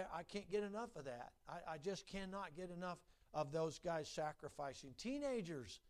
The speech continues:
teenagers, many of 'em, s-, you know, s-, seventeen, eighteen, nineteen years old. This, we got a great country that, and our forefathers, they fought battles, and, uh, we have, we have grandmas and grandpas, uh, but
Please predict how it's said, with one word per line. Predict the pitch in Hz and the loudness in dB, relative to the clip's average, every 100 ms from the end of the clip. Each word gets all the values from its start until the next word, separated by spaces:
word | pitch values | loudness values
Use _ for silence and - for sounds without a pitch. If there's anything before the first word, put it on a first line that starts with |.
| - - - | -20 -16 -2
teenagers, | 247 277 254 202 175 | 0 2 2 2 0
many | 185 233 262 | 0 2 4
of | 226 175 | 2 2
'em, | 143 - - _ | -2 -6 -20 _
s-, | - - - 220 | -12 -6 -2 0
you | 233 | 2
know, | 175 | 2
s-, | - - - 165 | 0 -4 -10 -4
seventeen, | - 240 226 240 226 | 2 4 2 0 0
eighteen, | 233 233 - 240 220 | 0 0 -4 -4 -2
nineteen | 214 220 - 226 | -4 -6 -6 -4
years | 226 220 185 | -2 0 2
old. | 196 269 214 - - _ _ _ - | 4 4 2 -4 -18 _ _ _ -2
This, | 285 277 311 | 0 0 -2
we | - 277 | 0 2
got | 277 254 | 4 4
a | 185 | 2
great | 240 247 - | 2 0 -2
country | 220 277 - 196 160 | -4 -4 -2 -2 -2
that, | 175 - - - | -6 -8 -12 -4
and | 180 | 0
our | 202 247 202 | 2 2 0
forefathers, | 208 214 185 202 202 208 190 - - - - | 2 2 6 6 6 4 0 -10 -20 -20 0
they | 196 | 4
fought | 208 208 196 156 | 6 8 6 4
battles, | 180 185 202 208 - | 0 0 0 -4 -2
and, | 151 135 - - 156 | -4 -4 -12 -8 0
uh, | 156 151 | 0 2
we | 175 202 | 2 4
have, | 185 180 156 | 4 2 0
we | 180 190 | 2 2
have | 180 156 | 2 0
grandmas | 147 190 196 185 160 | 0 0 2 0 0
and | 151 | -2
grandpas, | 160 185 - 185 185 180 - - - 156 | -2 -2 0 2 2 0 -10 -20 -8 -2
uh, | 151 147 151 | -2 -2 -4
but | 165 | -6